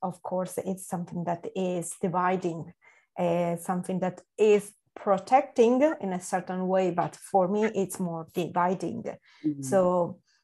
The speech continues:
Speaker 1: uh, just let me know if something, uh, connected with the troubles, all that,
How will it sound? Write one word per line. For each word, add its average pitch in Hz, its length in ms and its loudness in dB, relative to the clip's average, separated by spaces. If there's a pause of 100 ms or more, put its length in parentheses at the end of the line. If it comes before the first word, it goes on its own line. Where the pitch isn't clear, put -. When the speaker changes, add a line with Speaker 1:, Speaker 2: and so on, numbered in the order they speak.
(240)
Speaker 1:
uh, 180 840 4 (680)
just - 320 -8
let 185 320 2
me 208 120 4
know 190 520 4
if 185 260 0 (220)
something, 214 560 2
uh, 196 140 6 (120)
connected 180 680 -4
with 175 640 4 (200)
the 180 80 -8
troubles, 175 840 2 (340)
all 208 320 6
that, 185 360 2